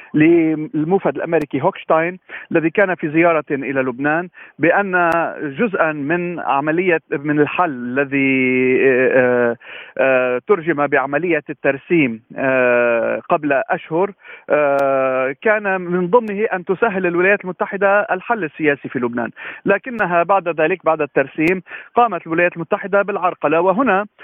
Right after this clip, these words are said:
كان هنالك تلميح، آه، من قبل الرئيس بري تحديدًا، نقلًا عن حزب الله، بأنه إذا لم يسهل الأمريكيون الحل السياسي، فإن هذا يعيد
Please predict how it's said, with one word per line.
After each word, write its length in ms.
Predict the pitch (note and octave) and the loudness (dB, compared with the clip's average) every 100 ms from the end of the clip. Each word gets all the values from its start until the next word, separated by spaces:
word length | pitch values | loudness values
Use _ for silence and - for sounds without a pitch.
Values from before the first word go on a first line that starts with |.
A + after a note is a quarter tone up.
| - - | -20 -2
كان 180 | A#3 A3 G#3 G3+ F#3+ F3 | 0 2 0 -2 -2 -4
هنالك 440 | F#3 A#3+ F#3+ F#3+ - | -2 -2 -2 -2 0
تلميح، 640 | F3 F3 G3+ - - - C#3+ | -2 -2 -2 -2 -4 -6 0
آه، 460 | C#3 C#3 C3 B2+ B2 - | 2 2 2 0 -4 -6
من 200 | D#3 F#3 | -4 -2
قبل 500 | - G3+ D3+ B2 A#2+ | -2 0 0 -2 -4
الرئيس 380 | - G3+ F#3+ F3+ | -2 0 0 -2
بري 320 | D#3 E3 C3+ C3 | 0 0 0 -2
تحديدًا، 640 | C#3 - C#3 B2+ B2+ D3+ - - - | -4 -2 2 4 2 0 -10 -20 -2
نقلًا 640 | D#3+ E3+ D#3+ C#3 C#3 - - | 0 0 -2 -4 -4 -4 0
عن 300 | C#3 D#3+ C#3 - | 0 -2 -6 -8
حزب 340 | - F#3 D3+ | -4 -2 0
الله، 360 | D#3 D3 E3 F3 - - - | 2 4 2 -2 -12 -20 -2
بأنه 480 | F3+ G3+ E3+ D#3+ - | 0 2 0 -2 -2
إذا 160 | F3+ F#3 | 0 0
لم 180 | A3 | 0
يسهل 480 | G3 F3+ G#3 D#3 D3+ | -4 -2 -2 -2 -2
الأمريكيون 1120 | D3 C#3 C#3 C3+ B2+ D#3 D3+ C#3+ D3 D#3 C#3+ | -2 0 2 2 2 0 -2 -4 -2 0 0
الحل 320 | C#3 C3 F#3+ D3+ | -2 -2 -2 -2
السياسي، 640 | - D3 E3 D#3 D3+ D#3+ - - | -6 -2 0 0 -4 -6 -8 -4
فإن 200 | - G#3+ | 0 0
هذا 300 | F3 G#3 F#3+ | 0 0 0
يعيد 500 | E3+ D#3+ D#3 F#3+ C3 | 0 0 0 -2 -4